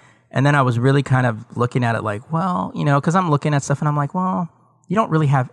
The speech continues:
everything." And it's like a lot of T Vs on here, but it's kinda like I've seen a lot of those that I liked.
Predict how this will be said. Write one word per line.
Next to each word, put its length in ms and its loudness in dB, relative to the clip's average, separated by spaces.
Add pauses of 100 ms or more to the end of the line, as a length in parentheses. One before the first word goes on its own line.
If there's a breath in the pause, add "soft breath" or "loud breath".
(100)
everything." 600 -4
And 100 -12
it's 120 -12
like 100 -2
a 60 -6
lot 240 2
of 100 0
T 160 -8
Vs 220 -2
on 180 -4
here, 240 -4
but 140 -6
it's 100 -10
kinda 200 -2
like 120 0
I've 120 -4
seen 220 -2
a 60 0
lot 180 -2
of 80 -4
those 260 -6
that 80 -4
I 60 -4
liked. 380 -10